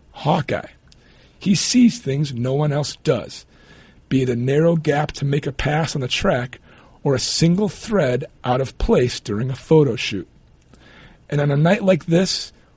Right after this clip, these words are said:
when appearance is everything, bad hair simply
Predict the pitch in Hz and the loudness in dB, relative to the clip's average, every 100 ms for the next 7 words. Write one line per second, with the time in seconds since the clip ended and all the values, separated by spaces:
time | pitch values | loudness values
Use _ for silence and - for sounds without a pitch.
0 | - 135 120 - 165 160 180 - - - | -4 -4 -4 -2 0 2 0 -4 -8 -6
1 | 127 - - 147 185 202 - 214 196 160 | -6 -6 2 4 4 0 0 0 0 -6
2 | _ _ _ _ _ 139 127 151 170 160 | _ _ _ _ _ -10 0 2 2 2
3 | - 202 131 117 127 _ - - 226 165 | 2 2 2 -2 -6 _ -8 0 0 0
4 | 113 110 | -2 -4